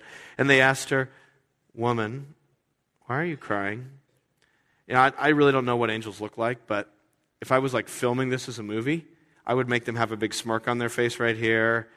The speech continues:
and kind of a twinkle in their eye, like, "Hi, Mary. So, what, who, you know, why are you crying?" You know, and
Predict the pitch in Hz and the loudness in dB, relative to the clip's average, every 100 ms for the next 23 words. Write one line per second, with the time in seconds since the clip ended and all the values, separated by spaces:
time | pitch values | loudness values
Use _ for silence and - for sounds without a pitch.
0 | _ - 107 123 110 107 135 131 135 127 | _ -14 -4 -2 -2 -6 -2 -2 -2 -4
1 | 120 117 113 110 110 113 113 110 107 104 | -2 0 2 4 2 0 -2 -2 -4 -6
2 | - _ _ _ _ 392 494 285 135 147 | -14 _ _ _ _ -4 -4 0 2 2
3 | 381 392 - 202 196 214 269 196 240 262 | 0 -2 -4 -2 -2 -4 -6 -10 -10 -12
4 | _ 208 302 269 _ _ _ _ _ _ | _ -8 -6 -8 _ _ _ _ _ _
5 | _ - 135 339 349 190 302 381 - 104 | _ -4 0 0 -2 -2 0 -2 -4 -12
6 | - _ _ _ _ _ _ _ _ - | -18 _ _ _ _ _ _ _ _ -18
7 | - 175 123 | -12 -8 -8